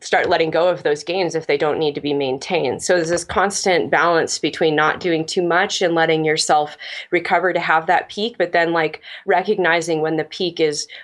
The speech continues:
over, whether you've sent or not, and when you maybe need to pick up and train a little bit again before you try to peak again. Um, that's requires a ton of discipline, um, and keeping training going when you're,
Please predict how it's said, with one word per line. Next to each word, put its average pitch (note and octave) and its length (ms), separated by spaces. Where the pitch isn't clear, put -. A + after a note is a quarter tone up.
over, G3 320
whether D#3 200
you've D#3 260
sent D#3+ 320
or C#3 60
not, D#3+ 300
and D#3 120
when D#3 180
you D#3+ 80
maybe E3 400
need D#3+ 220
to D3+ 80
pick F#3 320
up - 180
and D3+ 180
train F3+ 320
a E3 100
little D3 180
bit D3 160
again D3+ 340
before D3+ 480
you D3+ 180
try C#3+ 240
to C#3 60
peak - 320
again. - 420
Um, C#3 260
that's F#3+ 400
requires D#3+ 380
a C#3+ 80
ton E3+ 180
of D3+ 120
discipline, D3+ 760
um, C#3+ 360
and G3 160
keeping G#3 340
training F#3 520
going D#3 480
when D#3+ 200
you're, D#3+ 320